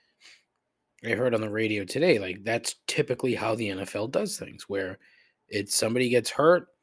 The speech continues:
if it's severe enough, they bring out the meat wagon,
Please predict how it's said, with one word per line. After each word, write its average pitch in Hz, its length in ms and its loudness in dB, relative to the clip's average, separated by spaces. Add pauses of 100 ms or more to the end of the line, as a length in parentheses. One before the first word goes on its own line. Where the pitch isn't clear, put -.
(360)
if 104 220 -6
it's - 160 -2
severe 117 340 0
enough, 147 320 -2
they 98 140 -4
bring 107 320 -4
out 110 240 -2 (380)
the 98 60 -10
meat 110 280 0
wagon, 139 500 2